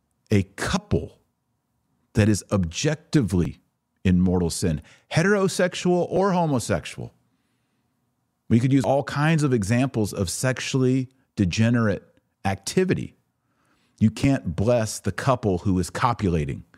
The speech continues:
You know, the word couple and copulate, they go together.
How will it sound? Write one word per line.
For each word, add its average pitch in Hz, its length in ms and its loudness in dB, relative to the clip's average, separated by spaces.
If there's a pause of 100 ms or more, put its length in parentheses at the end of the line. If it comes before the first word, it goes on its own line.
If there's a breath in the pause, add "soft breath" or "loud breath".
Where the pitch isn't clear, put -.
(120 soft breath)
You 95 80 -2
know, 95 80 2
the 90 80 0
word 90 180 -2
couple 135 380 -2
and 90 100 -4
copulate, 127 640 -2 (2250 soft breath)
they - 80 4
go 95 160 4
together. 82 440 -2